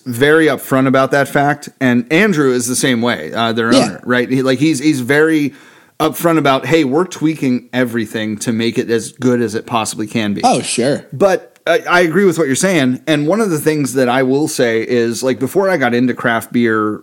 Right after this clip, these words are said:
Speaker 1: fully, I lived in Columbus. And one of the things about Columbus is there is a Budweiser brew plant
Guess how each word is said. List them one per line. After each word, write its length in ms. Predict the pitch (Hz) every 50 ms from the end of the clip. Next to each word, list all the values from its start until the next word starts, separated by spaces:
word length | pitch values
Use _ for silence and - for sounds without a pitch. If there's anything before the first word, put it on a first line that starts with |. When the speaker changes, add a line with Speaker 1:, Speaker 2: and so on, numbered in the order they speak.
| _ _ -
Speaker 1:
fully, 600 | - - - - 151 143 123 104 92 - - - _ _ _ _ _ _ _ _ _ _ _ _ _ 131
I 80 | 139
lived 280 | 139 143 160 175 151 151
in 120 | 151 135
Columbus. 680 | 123 135 127 123 127 123 104 87 - - - - - - _ _ _ _ _ _ _ _ _ _ _ _ _ _ _ _ -
And 580 | 139 135 127 123 123 120 117 113 113 113 - - _ _ _ _ _ _ _ _ _ _ _ _ _ _ _ _ _ _ _ _ _ _ _ _ _
one 240 | - 139 151 185 208
of 100 | 214 190
the 80 | 160 139
things 280 | - 165 156 151 127
about 240 | 127 135 127 127 120
Columbus 440 | - 123 123 123 123 120 117 - -
is 220 | 117 113 107 101
there 200 | 120 123 123 123
is 180 | 127 131 131 131
a 160 | 139 131 127
Budweiser 840 | 120 107 101 - 127 131 135 131 123 123 123 123 117 110 117 110 104
brew 240 | - 135 135 135 127
plant 400 | - - 113 104 104 107 104 -